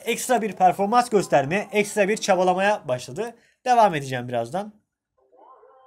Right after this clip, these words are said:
Barcelona'da futbolcular ne, nasıl bir reaksiyon gösterdiyse Juventus'ta futbolcular da burada belki bir reaksiyon gösterebilir Ronaldo sonrası.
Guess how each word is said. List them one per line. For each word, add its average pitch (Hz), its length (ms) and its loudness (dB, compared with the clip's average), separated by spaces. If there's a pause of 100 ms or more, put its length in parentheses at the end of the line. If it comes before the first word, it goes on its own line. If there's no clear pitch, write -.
(680)
Barcelona'da 160 880 2
futbolcular 220 600 0
ne, 202 500 -8 (120)
nasıl 214 480 -4
bir 214 100 2
reaksiyon 208 480 4
gösterdiyse 220 880 2
Juventus'ta 214 480 -4
futbolcular 196 580 -2
da 185 140 -2
burada 190 240 -2
belki 190 280 -2
bir 190 80 -2
reaksiyon 208 440 2
gösterebilir 185 600 0
Ronaldo 160 360 -2
sonrası. 139 540 -10